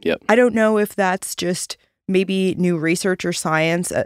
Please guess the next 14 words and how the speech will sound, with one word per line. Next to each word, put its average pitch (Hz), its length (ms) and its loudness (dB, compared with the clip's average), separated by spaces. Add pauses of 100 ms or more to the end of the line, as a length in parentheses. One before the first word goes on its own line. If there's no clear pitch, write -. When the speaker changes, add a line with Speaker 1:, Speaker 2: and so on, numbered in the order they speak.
Speaker 2:
uh, - 180 -8
the 170 140 0
ability 156 560 -2
to 185 100 -6
diagnose, 165 640 -2
the 139 220 -6
openness 165 560 -2
for 156 180 -6
people 170 380 -6
maybe 151 320 -2
to 160 180 -4
seek - 400 -6
that 147 220 0
help. 147 420 0